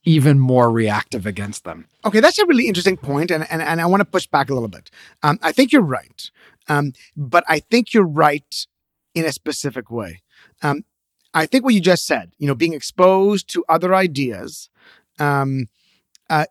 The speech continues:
Speaker 2: leads to more polarization. I think that's right for social media. I,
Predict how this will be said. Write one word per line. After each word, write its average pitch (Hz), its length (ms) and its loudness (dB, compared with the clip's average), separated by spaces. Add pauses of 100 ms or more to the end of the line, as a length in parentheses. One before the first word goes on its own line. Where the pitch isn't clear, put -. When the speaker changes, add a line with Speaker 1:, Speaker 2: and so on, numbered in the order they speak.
Speaker 2:
leads 190 460 2
to 170 100 0
more 165 220 4
polarization. 143 1080 -2 (480)
I 156 140 2
think 226 220 2
that's 233 240 0
right 156 360 2
for 139 80 -10
social 127 420 -6
media. 107 500 -8 (400)
I, 160 180 2